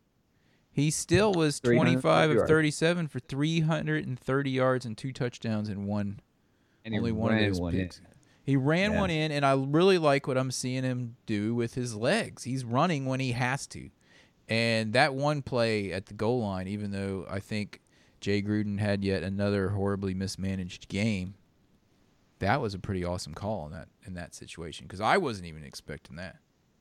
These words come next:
Speaker 2: Yeah. Yeah.
Speaker 1: We get inside the ten and we suck. Have you noticed that? I guess everyone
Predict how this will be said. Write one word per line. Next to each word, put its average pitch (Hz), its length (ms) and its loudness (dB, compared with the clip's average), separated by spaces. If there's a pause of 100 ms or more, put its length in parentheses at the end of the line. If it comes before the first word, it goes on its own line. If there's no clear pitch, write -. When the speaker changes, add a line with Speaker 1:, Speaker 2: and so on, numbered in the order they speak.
(240)
Speaker 2:
Yeah. - 160 -8 (1040)
Yeah. - 140 -12 (2750)
Speaker 1:
We 165 200 6
get 302 160 6
inside 240 380 6
the 147 60 2
ten 156 280 4
and 113 120 -4
we 98 60 -4
suck. 95 360 -4
Have 101 80 -10
you 127 100 -4
noticed 156 340 -4
that? 170 240 -6 (300)
I 156 100 4
guess 240 220 0
everyone 156 580 2